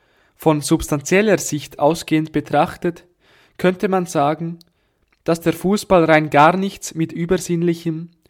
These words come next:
zum Beispiel dem Jenseits, zu tun hat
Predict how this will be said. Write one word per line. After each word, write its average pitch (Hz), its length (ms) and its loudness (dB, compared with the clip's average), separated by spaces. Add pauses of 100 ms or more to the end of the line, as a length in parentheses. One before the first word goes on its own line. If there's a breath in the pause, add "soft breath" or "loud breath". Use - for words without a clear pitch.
(280 soft breath)
zum - 160 -6
Beispiel 180 400 2
dem 175 180 2
Jenseits, 147 800 -2
zu 185 140 -2
tun 175 340 -2
hat 165 320 -6